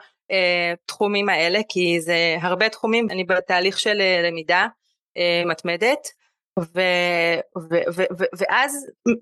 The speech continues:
כל פעם אני לוקחת ביס, אני נגיד לוקחת עכשיו את העולם של, אה, של, אה, פליי, בסדר?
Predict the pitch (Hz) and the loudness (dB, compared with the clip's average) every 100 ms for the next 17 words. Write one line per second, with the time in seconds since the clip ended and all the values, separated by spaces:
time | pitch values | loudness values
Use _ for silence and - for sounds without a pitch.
0 | _ _ - 294 339 427 370 233 214 214 | _ _ -2 0 2 2 2 0 0 0
1 | 285 277 240 277 - 196 180 185 190 233 | 0 0 2 0 0 -2 0 0 0 0
2 | 247 233 - 220 214 196 - _ _ 202 | 0 -2 -2 0 0 -2 -12 _ _ -4
3 | 190 202 196 185 208 208 208 202 208 202 | -2 0 2 0 0 0 0 0 -2 0
4 | 196 190 185 - - 196 185 185 180 175 | 2 2 0 -2 -2 0 2 2 2 2
5 | 175 - - 202 180 156 156 - 208 220 | -2 -4 -2 2 2 0 -2 0 0 0